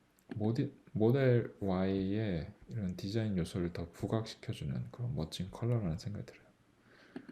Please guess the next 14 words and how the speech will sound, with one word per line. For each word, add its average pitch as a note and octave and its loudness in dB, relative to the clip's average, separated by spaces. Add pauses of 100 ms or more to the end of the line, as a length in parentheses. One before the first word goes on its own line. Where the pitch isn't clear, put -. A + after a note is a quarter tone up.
(300)
그리고 E2+ -8
또 C#3 2
울트라 A2 0
레드. - -4 (320)
테슬라 G#3 2
하면 C3+ 4
이 G2 4
울트라 G2+ 4
레드를 E2+ 2
생각하시는 A#2 0
분들이 F2+ -2
많은 F#2 -2
것 - -6
같아요. - -18